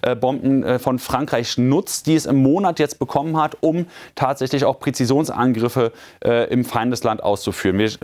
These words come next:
ähm, schauen das noch mal kurz von vornherein an. Das hier ist in Kosatsky Laheri, also einem Ort auch in der Region Cherson, südlich des Dnepr.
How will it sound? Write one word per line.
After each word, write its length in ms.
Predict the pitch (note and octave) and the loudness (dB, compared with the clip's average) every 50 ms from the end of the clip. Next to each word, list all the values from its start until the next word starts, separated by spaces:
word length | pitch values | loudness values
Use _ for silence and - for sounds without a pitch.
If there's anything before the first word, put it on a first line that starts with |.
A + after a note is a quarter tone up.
| A#2 A#2 - | -6 -4 -2
ähm, 400 | - B2+ B2+ B2 C3 B2 A#2+ B2+ - | 0 2 4 4 4 4 4 2 2
schauen 200 | - C#3 C#3+ D#3 | 2 -2 0 -2
das 120 | D3+ - | -2 -2
noch 80 | D#3 C#3+ | 0 -2
mal 100 | C#3+ C3+ | -2 -2
kurz 160 | - C#3+ - | -4 -4 -2
von 140 | D3 C3 - | -2 -4 -4
vornherein 640 | - - C#3+ C3 C3 B2 A2+ G#2+ G#2 A2+ C3 E3 F3 | -2 -2 0 0 2 2 0 0 0 0 0 0 0
an. 160 | D#3 D#3+ C#3 | -2 0 0
Das 240 | A#2 C#3+ E3 - - | 0 -2 -2 -4 -2
hier 160 | - E3+ - | -2 0 2
ist 200 | B2 C#3+ C#3 - | 2 0 -2 -2
in 220 | - B2+ C3+ C3+ | -2 0 0 0
Kosatsky 460 | B2 - B2+ A#2+ B2+ B2 - - - B2+ | 0 -2 -2 -2 -2 -2 -4 -4 0 2
Laheri, 580 | A2 G2 G#2 B2 C#3 D#3 D3 D3+ D#3+ D#3+ D#3+ | 2 4 2 0 -2 -2 -2 0 2 2 2
also 240 | - - A#2 A2+ A#2+ | 2 2 2 2 0
einem 220 | - A2 A2+ A2 | 0 0 0 0
Ort 340 | - - A2 C3+ D3 C#3+ - | 0 2 2 2 0 0 0
auch 220 | - B2+ C#3 - - - - - _ | 0 0 0 -2 -6 -18 -20 -18 _
in 100 | - C3 | 0 0
der 100 | C3 B2+ | 2 2
Region 280 | B2+ B2+ C3+ C3+ C3+ B2+ | 2 0 0 0 0 0
Cherson, 640 | - - C3 A#2 A2+ - - - C#3 D3+ F#3 G3+ | 0 0 0 0 -2 -2 -2 0 0 0 0 -2
südlich 320 | D3 B2+ E3 F3+ G3+ D#3 - | -2 -2 -2 0 0 -2 0
des 180 | - C#3+ - | -2 -2 -2
Dnepr. 520 | - B2 A#2 A#2 C3 D3 - - F3+ F#3 | 0 0 2 2 2 0 0 0 -2 -2